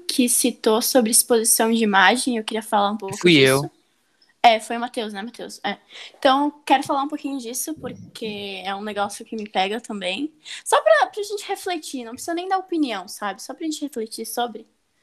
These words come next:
Speaker 1: Peraí que eu vou
Speaker 2: Cara, eu, pe-, com tudo que acontece, eu tenho medo disso, de me expor muito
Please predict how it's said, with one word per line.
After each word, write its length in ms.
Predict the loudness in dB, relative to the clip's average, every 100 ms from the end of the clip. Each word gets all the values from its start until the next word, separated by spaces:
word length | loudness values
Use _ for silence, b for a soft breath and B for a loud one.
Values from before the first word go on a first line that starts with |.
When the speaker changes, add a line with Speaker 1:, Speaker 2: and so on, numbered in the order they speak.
| B B B B _ _ _ _ _ _ _ _ _ _ _ _ b b b _ _ _ -20 _ _ -2
Speaker 1:
Peraí 280 | 2 2
que 60 | 0
eu 40 |
vou 100 | 2
Speaker 2:
Cara, 220 | 4 4 0 _ _ _ _ _ 0
eu, 320 | 4 4 2 -8 b b _ _
pe-, 280 | 4 6 4 _ _ _ _
com 160 | -2 0
tudo 200 | 2 2
que 100 | 2
acontece, 520 | 0 0 2 2 2
eu 80 | -2
tenho 240 | -4 -6
medo 340 | -2 -2 -2 -8 b b b
disso, 500 | -6 -2 -2 -2 -4
de 520 | 0 0 2 0 -4 -8 _ _ _ -6
me 240 | 0 2
expor 400 | 2 2 6 6
muito 540 | 6 -2 -4 -6 -6